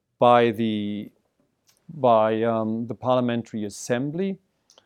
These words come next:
and, um, other, uh, staff members are appointed by the Secretary General. And, uh, disputes between staff members and the Secretary General are adjudicated upon by an administrative tribunal,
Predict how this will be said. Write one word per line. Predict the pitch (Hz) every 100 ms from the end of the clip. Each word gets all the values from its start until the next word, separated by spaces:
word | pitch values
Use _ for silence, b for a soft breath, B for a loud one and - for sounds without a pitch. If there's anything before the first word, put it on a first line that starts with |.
| b b _
and, | 143 131 123 120 117 -
um, | 123 117 113 110 107 -
other, | 131 127 139 139 127 113 _ _ _ _ _
uh, | 139 117 113 110 104 - -
staff | - - 120 117
members | - 117 113 104
are | 117
appointed | 107 117 117 117 110
by | 113
the | 110
Secretary | 110 120 107 110 101 92
General. | - 113 160 185 190 _ _ _ _ b b b b _ _ _ _ _ _ -
And, | 135 131 127 117 -
uh, | 131 123 120 113
disputes | 104 92 170 - - 139 117 -
between | 123 104 113
staff | - 139 131 139
members | 147 147 147 139
and | 143
the | 123
Secretary | - 131 120 127
General | 104 131 131 131 127
are | 131 120 127
adjudicated | 110 127 117 - 120 113 117 107
upon | 107 - 113 110 110 104
by | 107 101
an | 104
administrative | 107 101 - 120 131 127 - 107 110 -
tribunal, | - 110 98 113 107 87